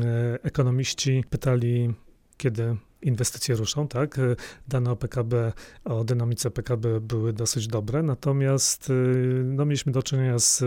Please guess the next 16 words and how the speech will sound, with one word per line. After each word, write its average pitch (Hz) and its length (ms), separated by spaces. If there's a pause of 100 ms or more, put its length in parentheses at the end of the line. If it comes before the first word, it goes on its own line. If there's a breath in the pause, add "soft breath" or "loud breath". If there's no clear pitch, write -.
(120)
takim 120 320
pewnym 117 320
nis-, 117 220
ni-, 131 320
niskim 123 440
poziomem 113 420 (480 loud breath)
inwestycji. 123 640 (260 loud breath)
E, 156 40 (380)
to 147 180
w 139 100
badaniu, 135 920 (420)
e, 131 40
jakoś 131 380
jest 120 160
widoczne? 147 540
E, 196 60